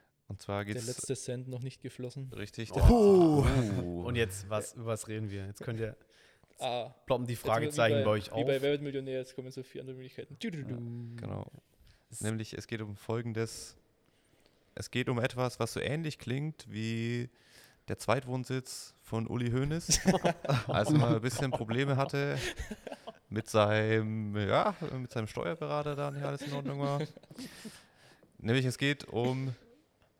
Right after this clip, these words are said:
Speaker 1: die J H V. Nicht um die J V A, sondern es geht um die J H V, Jahreshauptversammlung des F C Bayerns.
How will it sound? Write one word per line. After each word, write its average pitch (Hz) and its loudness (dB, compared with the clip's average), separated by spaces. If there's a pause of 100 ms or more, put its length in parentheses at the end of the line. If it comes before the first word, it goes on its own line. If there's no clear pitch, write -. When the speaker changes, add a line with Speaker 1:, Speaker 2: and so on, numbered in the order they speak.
(260)
Speaker 1:
die 104 -4
J 123 2
H 107 2
V. 101 2 (160)
Nicht 127 0
um 151 -2
die 139 -2
J 143 0
V 143 2
A, 139 2
sondern 117 -6
es 110 -8
geht 117 -4
um 110 -4
die 107 -4
J 107 0
H 101 2
V, 90 -2
Jahreshauptversammlung 101 -2
des 92 -10
F 101 -8
C 95 -12
Bayerns. 92 -2